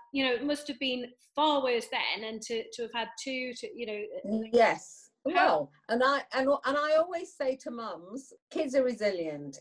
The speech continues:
Speaker 2: and if you're laying the platform of the future for your kids, you know, my mother worked. My mother worked. She was a secretary, and then she did the marketing, and I had to come in. It was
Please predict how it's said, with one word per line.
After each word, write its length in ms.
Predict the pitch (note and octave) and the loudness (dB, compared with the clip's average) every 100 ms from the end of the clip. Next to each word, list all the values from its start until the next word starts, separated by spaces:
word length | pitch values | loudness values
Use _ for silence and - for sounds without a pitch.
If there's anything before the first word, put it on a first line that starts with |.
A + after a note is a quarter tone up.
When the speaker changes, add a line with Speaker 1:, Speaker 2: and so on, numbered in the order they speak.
| - | -4
Speaker 2:
and 160 | E3+ F#3 | -2 -2
if 160 | F3+ | 0
you're 340 | A#3+ B3+ C4+ C4 | 8 10 12 10
laying 360 | B3 A#3+ A3+ | 8 2 0
the 100 | A3 - | -4 -2
platform 640 | A#3+ G#3 - - E3+ E3+ | -2 -2 -4 -2 0 0
of 100 | E3 | -4
the 100 | F3 | -4
future 600 | E3+ G#3 G3 - - C#3+ D3 | -6 -6 -12 -10 -6 -6 -6
for 60 | D#3+ | -8
your 360 | G3 G#3+ G#3+ | -2 0 -2
kids, 520 | - G3+ D#3+ - - _ _ - | -4 -4 -4 -6 -18 _ _ -14
you 100 | F#3+ | -2
know, 180 | F#3+ F3+ - _ _ - - | 2 0 -2 _ _ -14 -4
my 240 | A#3 D4 C#4 | 4 4 4
mother 240 | B3+ A3+ | 2 -2
worked. 600 | F#3+ E3 D3+ - _ - _ F#3+ | 0 -2 -2 -10 _ -20 _ -4
My 240 | A#3 C4+ | 0 0
mother 260 | C4 A#3 G#3+ | -2 -4 -6
worked. 500 | G3+ G3 F#3 F#3 - | 0 0 0 -6 -10
She 60 | F#3 | -12
was 120 | F3+ | -10
a 60 | |
secretary, 680 | F3+ A#3+ C4 - A#3 A3+ G3+ | -8 -8 -8 -10 -8 -2 0
and 100 | F#3+ | -2
then 80 | F#3+ | -6
she 100 | - | -10
did 180 | G3 F3+ | -8 -4
the 40 | |
marketing, 340 | F3 F3+ F#3+ G3 | -2 -2 -2 -2
and 20 | A3 | -2
I 80 | |
had 180 | B3 G#3 | -4 -6
to 80 | G3+ - | -10 -8
come 220 | G3 F3+ | -6 -2
in. 300 | F3 E3+ E3+ _ - | -2 -2 -6 _ -8
It 100 | - | -4
was 180 | A3 | -4